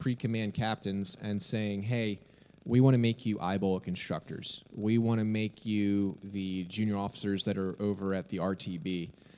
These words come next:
to take those lessons learned and impact the next group of, you know, lieutenants that are coming through I bullock or going through F A bullock, just to give them another image of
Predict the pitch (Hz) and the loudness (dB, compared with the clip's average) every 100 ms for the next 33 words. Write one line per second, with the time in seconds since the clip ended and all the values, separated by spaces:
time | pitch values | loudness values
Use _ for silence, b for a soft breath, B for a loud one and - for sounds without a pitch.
0 | B B B - 123 - 123 - 120 113 | B B B -2 0 4 2 4 2 4
1 | 117 113 - 110 98 107 107 107 104 95 | 2 2 2 0 0 2 2 4 2 0
2 | - 104 98 98 90 110 104 110 104 95 | -6 -4 -2 -2 0 -2 -2 -4 -4 -4
3 | 101 104 - - 104 101 - B B B | -4 -4 -4 -2 0 0 -2 B B B
4 | B B - 110 107 101 95 - - - | B B -4 -2 0 -2 -4 -10 -8 -2
5 | 117 98 98 107 107 - 110 104 117 101 | -2 -2 -4 -6 -4 -2 -2 -2 -2 -2
6 | 92 113 104 98 - 95 95 92 87 90 | -2 0 0 -2 -4 -4 -4 -6 -6 -6
7 | 87 - 90 87 101 101 95 - 98 95 | -8 -8 -10 -6 -2 -2 -2 -4 -6 -6
8 | - 95 90 92 87 - 117 - 110 113 | -2 0 2 2 0 0 0 2 2 2
9 | 107 107 104 104 95 95 101 104 101 101 | 2 0 0 -2 -2 -2 0 2 0 0
10 | 98 95 90 - B B B - 101 98 | 0 0 -2 -8 B B B -6 -2 0
11 | 95 90 - | 0 -2 -6